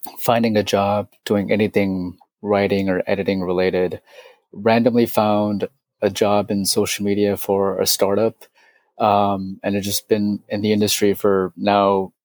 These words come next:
ten years. So, um, I've been pretty fortunate where I've been on both the B two B and the B two C side. Um, I've also been on the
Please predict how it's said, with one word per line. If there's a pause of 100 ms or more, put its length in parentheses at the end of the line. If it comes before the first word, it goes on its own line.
(140)
ten
years.
So, (480)
um,
I've
been
pretty
fortunate (200)
where
I've
been
on
both
the
B
two
B
and
the
B
two
C
side. (500)
Um,
I've
also
been
on
the